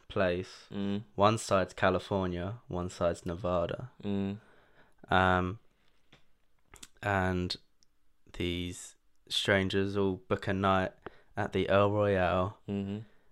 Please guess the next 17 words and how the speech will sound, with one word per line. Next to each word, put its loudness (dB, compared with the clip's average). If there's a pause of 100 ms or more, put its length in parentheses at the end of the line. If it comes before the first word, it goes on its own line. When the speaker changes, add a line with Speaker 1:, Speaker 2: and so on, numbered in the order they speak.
(400)
Speaker 1:
and -2
it -2
just -4
goes 4
a -2
bit -4 (160)
crazy. 6 (120)
Speaker 2:
What -6
do -6
you -2
mean? -2 (800)
Speaker 1:
Um, 2 (680)
I 0
don't 8
wanna 4
spoil 8
anything. -2